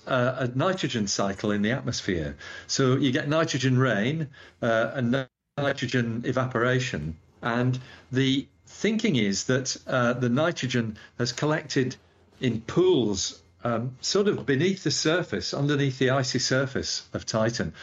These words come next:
almost like a kind of water table, but with nit-, nitrogen rather than, um, rather than water. And then the suggestion is that if you've got these pu-, these sort of, um, you know, uh, uh,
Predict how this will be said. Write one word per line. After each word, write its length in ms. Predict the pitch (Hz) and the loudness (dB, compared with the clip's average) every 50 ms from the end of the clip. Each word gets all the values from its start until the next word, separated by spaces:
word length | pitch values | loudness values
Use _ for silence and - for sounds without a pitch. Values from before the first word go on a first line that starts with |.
| - - - | -10 -4 0
almost 280 | 180 202 240 220 - - | 2 2 4 2 4 2
like 200 | 185 156 - - | 2 2 2 0
a 60 | 135 | -2
kind 240 | - - 156 135 123 | 0 0 0 2 2
of 120 | 117 110 | 2 2
water 320 | 101 123 156 175 - - 131 | 2 2 2 2 2 0 -2
table, 460 | 127 - 113 95 87 80 76 78 76 | 0 0 0 2 0 0 -2 -6 -4
but 260 | 78 107 107 - - | 0 0 0 0 -2
with 140 | 127 107 90 | -4 -4 -2
nit-, 460 | 110 110 110 123 143 143 - - - - - | 0 2 2 2 2 0 -4 -10 -14 -6 0
nitrogen 720 | 123 135 139 123 - - - 131 127 - 101 90 80 80 - - - - - - - - - | 2 2 2 2 0 -2 -4 -4 -2 0 0 -2 -2 -6 -10 -12 -10 -8 -8 -8 -8 -4 0
rather 420 | 127 131 131 135 139 131 123 120 | 2 4 4 4 4 4 4 2
than, 340 | 113 113 117 117 110 104 95 _ _ _ _ _ _ - | 2 2 0 0 -2 -6 -8 _ _ _ _ _ _ 0
um, 240 | 120 113 110 120 123 | 2 2 2 0 0
rather 360 | 135 127 117 113 104 107 104 | 0 0 2 2 2 2 2
than 260 | 104 113 107 104 107 | 2 2 0 2 2
water. 480 | 107 120 139 143 135 - - 80 73 67 - - - - - - - - - | 2 4 4 2 2 0 -2 -4 -4 -6 -10 -14 -14 -14 -14 -14 -12 -4 0
And 200 | 135 127 127 123 | 2 2 2 4
then 420 | 151 170 175 185 190 170 151 - _ _ _ _ | 2 2 2 0 0 -2 -6 -8 _ _ _ _
the 400 | - 127 139 143 135 135 143 131 - _ | -4 0 2 2 2 2 0 -4 -6 _
suggestion 680 | - - - 143 123 127 160 185 175 - - - 143 127 | -6 -2 0 0 0 2 2 2 0 0 -2 -2 0 0
is 420 | 139 151 123 87 82 87 95 - - - - - - - - - - _ _ - | 2 2 0 0 -2 -4 -6 -6 -8 -10 -14 -20 -20 -20 -20 -20 -20 _ _ -2
that 260 | 127 135 135 139 - - | 2 2 2 2 0 -2
if 160 | 156 131 - | -4 -2 0
you've 160 | 135 127 127 | -2 -2 0
got 320 | - 202 214 - - - - _ - | 2 0 0 0 -2 -10 -16 _ 0
these 240 | 139 139 127 123 127 | 2 2 2 2 0
pu-, 340 | - - 156 160 - 135 | -2 0 0 0 0 0
these 380 | 127 123 127 123 117 - - - - | 2 2 2 2 2 0 -2 -6 -6
sort 220 | - - 135 107 | -4 0 0 0
of, 300 | 107 98 101 - - - _ _ - | 0 0 -4 -8 -16 -20 _ _ -8
um, 440 | - 101 101 98 98 95 95 98 - - | -4 -2 0 0 0 -2 -2 -4 -2 0
you 100 | 131 104 | 2 2
know, 140 | 98 101 | 2 2
uh, 20 | - | 2
uh, 480 | - - 139 113 - - 131 123 123 | 0 0 0 0 2 2 0 0 -2